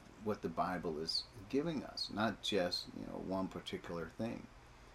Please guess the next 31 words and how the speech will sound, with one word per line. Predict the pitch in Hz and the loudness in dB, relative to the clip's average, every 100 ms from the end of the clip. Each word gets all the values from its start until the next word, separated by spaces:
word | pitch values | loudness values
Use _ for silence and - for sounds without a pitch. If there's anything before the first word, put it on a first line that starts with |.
| - | -6
Once, | - 107 - - | 2 4 4 4
and, | 113 98 | 4 6
and | 107 107 98 | 4 4 4
what | 107 117 | 6 8
do | |
we | 110 | 6
see | 107 117 | 6 6
in | 104 | 6
Hebrews | 110 95 92 - | 6 4 4 4
six? | 170 139 - - - - - - | 6 4 2 -6 -12 -18 -20 -10
Uh, | - 95 | -4 2
once | 104 117 - | 6 6 6
we | 107 | 4
got | 95 117 175 | 10 12 12
the | 107 | 8
basics | 90 92 87 - - | 6 6 4 2 -2
down, | 90 110 120 107 98 | 2 4 6 6 6
we | 101 | 4
got | 113 117 | 4 6
to | |
move | 113 135 160 147 | 8 10 8 8
on | 180 240 139 113 131 | 6 8 6 6 4
to | - | 6
maturity | 147 143 - 226 - - - - - - - - - | 6 8 8 8 6 4 -4 -14 -18 -18 -18 -16 -4
so | 120 | 6
we | 120 | 8
can | 123 113 | 8 8
grow | 135 170 185 | 10 10 10
up. | 233 - - - - - - - - | 8 4 0 -4 -18 -18 -18 -10 -6
Now, | 98 | 0
God | 101 107 113 | 4 6 6